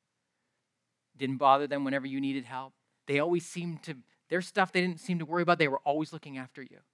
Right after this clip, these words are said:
If you've ever had the privilege of working with someone, you know you would do anything for them. I believe our productivity would go through the roof if we began to truly serve each other.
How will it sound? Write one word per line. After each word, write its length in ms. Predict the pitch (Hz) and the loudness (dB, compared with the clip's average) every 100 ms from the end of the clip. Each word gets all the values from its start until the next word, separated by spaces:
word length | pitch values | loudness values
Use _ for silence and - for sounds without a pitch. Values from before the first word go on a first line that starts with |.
| _ _ _ - | _ _ _ -16
If 120 | 135 | -8
you've 120 | 131 | 2
ever 180 | 160 185 | 4 4
had 180 | 190 185 | 2 -4
the 40 | |
privilege 380 | - 202 196 185 | -8 -8 -6 -8
of 100 | 175 | -8
working 220 | 185 180 | -8 -10
with 100 | 156 | -14
someone, 300 | - 139 135 | -12 -10 -10
you 100 | 151 | -8
know 300 | 180 196 - _ _ _ _ _ _ - | -8 -8 -12 _ _ _ _ _ _ -8
you 140 | 156 | -4
would 100 | 147 | -4
do 140 | 139 127 | -4 -6
anything 400 | 127 131 123 131 | -6 -6 -6 -14
for 100 | 131 | -20
them. 120 | _ - _ _ _ _ _ _ _ _ _ _ - | _ -20 _ _ _ _ _ _ _ _ _ _ -4
I 80 | |
believe 220 | 180 202 143 | 2 2 2
our 100 | 117 | -2
productivity 800 | - - 180 - 196 180 185 190 | -6 -10 -8 -6 -6 -4 -4 -6
would 160 | 156 | -10
go 120 | 120 131 | -12 -14
through 240 | - 131 | -14 -16
the 100 | 120 | -16
roof 380 | 110 120 107 _ _ - | -14 -14 -14 _ _ -20
if 140 | 117 | -12
we 80 | 120 | -8
began 240 | 117 113 | -6 -6
to 60 | 107 | -8
truly 340 | - 131 113 | -12 -14 -16
serve 280 | 104 110 95 | -18 -20 -20
each 160 | 98 - | -20 -20
other. 200 | - | -20